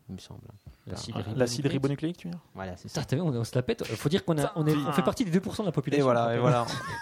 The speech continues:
Speaker 4: On parle sécrétion.
Speaker 2: Mais
Speaker 1: Pas,
Speaker 2: non.
Speaker 1: pas du tout.
Speaker 3: En fait, voilà. Donc, le, l'i-, l'idée, c'est, c'est, euh,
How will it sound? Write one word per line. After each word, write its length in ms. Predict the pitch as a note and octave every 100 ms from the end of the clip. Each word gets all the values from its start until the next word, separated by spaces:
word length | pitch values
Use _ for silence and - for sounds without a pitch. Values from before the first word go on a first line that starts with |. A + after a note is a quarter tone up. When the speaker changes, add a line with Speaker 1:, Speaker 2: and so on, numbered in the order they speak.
| -
Speaker 4:
On 80 | C3+
parle 220 | C3+ B2+
sécrétion. 440 | - B2 A2+ - A2+ D#3+ - - - - - - -
Speaker 2:
Mais 60 | B2+
Speaker 1:
Pas, 60 |
Speaker 2:
non. 60 | G2+
Speaker 1:
pas 100 | A#2
du 120 | A2
tout. 200 | B2+ E4 - - - -
Speaker 3:
En 60 | B2+
fait, 140 | C3
voilà. 240 | B2+ A2 -
Donc, 220 | C3+ -
le, 100 | C#3
l'i-, 120 | - C#3+
l'idée, 420 | C#3+ C#3+ D#3 F3 E3+ -
c'est, 240 | - - A2
c'est, 260 | - A2
euh, 100 | G#2